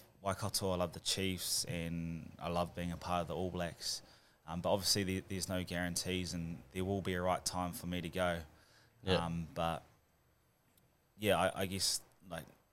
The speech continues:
Speaker 1: my main goal would be to go to the, the World Cup next year. Um, and I, I still feel as though I've got, like, plenty left to give.
Speaker 2: Yeah.
Speaker 1: Plenty left to give in me. So, um, like, right now, right here, um, things can <laughs> change all the time.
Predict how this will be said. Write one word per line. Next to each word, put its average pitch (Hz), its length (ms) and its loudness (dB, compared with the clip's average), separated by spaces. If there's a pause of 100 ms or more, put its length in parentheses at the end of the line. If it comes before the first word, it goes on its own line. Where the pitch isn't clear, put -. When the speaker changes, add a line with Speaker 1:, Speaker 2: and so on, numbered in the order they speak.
(220)
Speaker 1:
my 98 100 0
main 107 220 8
goal 104 240 8
would 92 140 2
be 98 120 0
to - 140 -2
go 95 160 4
to 92 60 4
the, 90 200 0 (160)
the 95 80 -8
World 92 220 -2
Cup - 260 -6
next - 300 -4
year. 104 260 2 (260)
Um, 82 480 -4 (800)
and 92 200 0
I, 110 180 4
I 110 60 2
still 135 260 6
feel 107 320 2 (160)
as 98 160 -2
though 95 300 6
I've 87 120 -2
got, 92 220 0
like, 87 160 -4 (260)
plenty 104 240 0
left 98 260 -2
to 92 60 -2
give. 107 240 0
Speaker 2:
Yeah. 98 180 8 (160)
Speaker 1:
Plenty 101 240 -2
left 87 120 -6
to 90 80 -6
give 92 200 -2 (200)
in 92 80 -4
me. 95 200 0
So, 85 360 -2 (640)
um, 80 440 -6 (260)
like, 73 140 -10 (160)
right 107 280 10
now, 101 260 6
right 95 220 4
here, 113 360 0 (180)
um, 82 260 -6
things 95 280 -2
can 82 120 -6
<laughs> - 0 -
change 101 300 2
all 95 100 2
the 85 60 0
time. 101 460 4